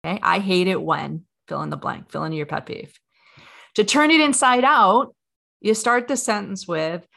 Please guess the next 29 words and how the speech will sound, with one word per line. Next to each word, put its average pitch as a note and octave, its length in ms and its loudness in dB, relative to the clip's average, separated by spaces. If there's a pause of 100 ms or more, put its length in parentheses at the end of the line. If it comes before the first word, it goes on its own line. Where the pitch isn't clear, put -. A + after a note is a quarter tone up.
(320)
"I D#4 320 4
appreciate A3 840 -2
it D#3+ 200 -6
when," D3+ 600 -4 (760)
and D#3+ 100 -6
again, F#3+ 260 0
in F3 100 0
my G#3 200 4
example, D#3+ 800 -2 (680)
when F#3 120 0
I F#3 60 2
have G#3 160 2
a F#3 60 -2
conversation A#3+ 680 0
with A3 180 -6
people, E3 680 -2 (240)
they G3+ 120 -2
make G#3 220 -2
a A3 40 -6
point A#3 360 -2
to - 140 -8
ask F3+ 320 0
me E3 520 -6 (100)
about F3 320 0
my F3 140 2
own E3+ 180 0
life D3+ 240 -4
and D3+ 140 -10
work. - 420 -10